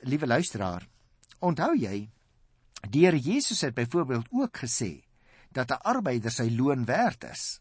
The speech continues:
Gaan lees maar daar in Lukas tien by die sewende vers. Nou, Paulus onderskrywe die gedagte. En hy beklemtoon dat gemeentes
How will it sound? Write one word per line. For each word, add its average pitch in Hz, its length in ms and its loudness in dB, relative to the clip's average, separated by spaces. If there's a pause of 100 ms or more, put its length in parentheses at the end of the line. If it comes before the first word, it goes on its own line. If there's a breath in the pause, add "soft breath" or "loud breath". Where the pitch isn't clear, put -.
Gaan 185 200 0
lees 220 460 0
maar 120 200 2
daar 110 360 2
in 120 100 2
Lukas 135 400 2
tien 165 240 2
by 113 80 0
die 110 100 -4
sewende 120 360 -2
vers. - 500 -10 (680 loud breath)
Nou, 156 300 4 (260 soft breath)
Paulus 320 460 6
onderskrywe 185 880 2
die 165 180 6
gedagte. 117 640 -2 (1800 soft breath)
En 180 160 8
hy 175 80 10
beklemtoon 160 1000 2 (840)
dat 117 380 4
gemeentes 151 840 2